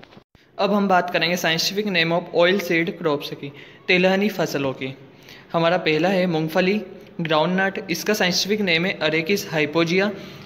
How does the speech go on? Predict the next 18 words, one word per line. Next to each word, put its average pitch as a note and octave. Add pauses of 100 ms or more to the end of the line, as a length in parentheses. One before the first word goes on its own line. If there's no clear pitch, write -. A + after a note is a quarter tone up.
(120)
यह F3+
Leguminaceae F#3
family D#3+
से A3+
belong D#3
करता C#3
है। C3+ (300)
Next F#3
देखते F#3+
हैं F3
हम F3+
तिल, F3+
सीसम, D#3 (380)
इसका A3
scientific F3+
name D#3+
है F3+
Sesamum F#3